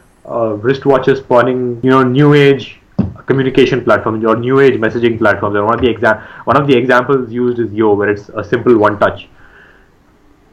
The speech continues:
That's, that's one possibility, uh, and, uh, but we need to, we need to see how that's going to scale to a, uh, to a mass market user base, right? And at this point, again, it's very, very difficult to,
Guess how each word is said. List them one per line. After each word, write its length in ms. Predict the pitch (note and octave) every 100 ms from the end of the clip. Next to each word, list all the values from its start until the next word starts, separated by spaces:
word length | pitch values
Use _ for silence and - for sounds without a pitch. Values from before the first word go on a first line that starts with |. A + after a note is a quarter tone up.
| _ -
That's, 280 | B2+ C#3+ C3
that's 260 | B2 D3+ D3+
one 180 | D3+ C#3+
possibility, 540 | C3 B2+ A#2+ G2 - _ _
uh, 200 | A2 G2 G2
and, 360 | A2 G#2+ G#2
uh, 60 | G2 - - G#2+ A2+ - - - _ _ A#2+
but 180 | C3 C3+
we 80 | D#3
need 180 | E3
to, 100 | E3+ C3+ A2+ A2+ A2+
we 100 | A#2+
need 180 | D3 D#3
to 60 | -
see 240 | - D#3+
how 280 | - C3+ C#3
that's 260 | C#3 B2
going 180 | - C3+
to 80 | B2+
scale 360 | B2 C3 B2 A#2+
to 120 | A#2+
a, 120 | G#2 - A2
uh, 160 | G2+ G2+
to 100 | A#2+
a 100 | G2+
mass 220 | G#2 A2
market 280 | A2+ G#2+ G#2
user 220 | G#2+ G#2
base, 220 | F2+ F#2
right? 140 | - B2
And 280 | A#2 G#2 - - -
at 120 | C3
this 120 | C3+ E3+
point, 240 | D3+ B2+
again, 160 | A#2+ A2
it's 100 | A#2
very, 180 | B2
very 220 | B2+ B2+ A#2+
difficult 540 | A#2 A#2+ A#2+ B2 A#2+
to, 320 | A#2+ G#2 F2+